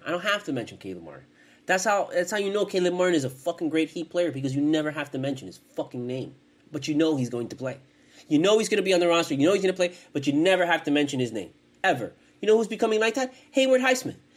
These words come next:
Haywood Highsmith is falling into that same kind of category that Caleb, Caleb Martin is falling under, where it's like, these guys just go out there and they work and they work and they fucking do their job and they do it, and they fucking hit it when they need to and they fucking show up when they can.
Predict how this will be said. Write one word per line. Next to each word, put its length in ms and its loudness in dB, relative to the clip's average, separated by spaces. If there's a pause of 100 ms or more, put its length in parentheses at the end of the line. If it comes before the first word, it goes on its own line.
(140)
Haywood 340 4
Highsmith 420 2
is 100 -4
falling 380 4
into 160 2
that 180 0
same 280 2
kind 180 -4
of 80 -4
category 400 -2
that 120 -4
Caleb, 280 -2 (300)
Caleb 240 0
Martin 220 2
is 100 -6
falling 260 -8
under, 180 -8 (260)
where 100 2
it's 120 0
like, 200 2 (320)
these 180 -2
guys 320 2
just 160 -8
go 180 4
out 240 2
there 140 6
and 140 4
they 100 2
work 400 2
and 100 2
they 60 2
work 320 2
and 100 -4
they 80 -4
fucking 440 -2
do 100 4
their 120 4
job 340 2
and 80 0
they 20 -2
do 240 -4 (140)
it, 200 0
and 160 2
they 120 4
fucking 340 -2
hit 160 2
it 80 2
when 80 0
they 80 0
need 220 4
to 160 2
and 80 0
they 80 0
fucking 240 -4
show 180 -2
up 80 -4
when 100 -6
they 80 -6
can. 260 -14